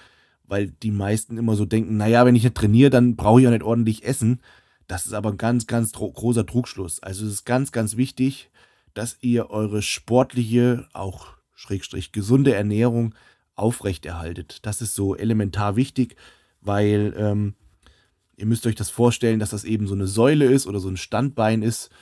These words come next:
so ein Dreibein. Und wenn ich da von dem Dreibein eins wegnehme, das ist dann eben, eben das Training,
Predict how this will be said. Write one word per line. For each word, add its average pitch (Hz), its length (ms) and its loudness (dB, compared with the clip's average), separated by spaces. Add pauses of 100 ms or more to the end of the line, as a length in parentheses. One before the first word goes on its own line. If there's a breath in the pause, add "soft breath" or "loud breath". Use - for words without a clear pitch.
(300 soft breath)
so - 120 -10
ein 90 120 -6
Dreibein. 113 840 0
Und 101 520 -10
wenn 98 140 -12
ich 95 120 -12
da 92 120 -10
von 98 140 -12
dem 95 140 -8
Dreibein 98 520 -6
eins 98 300 -10
wegnehme, 120 580 0 (440 soft breath)
das - 180 -14
ist 98 160 -14
dann 92 140 -10
eben, 95 320 -10
eben 95 240 -12
das 92 180 -12
Training, 120 500 0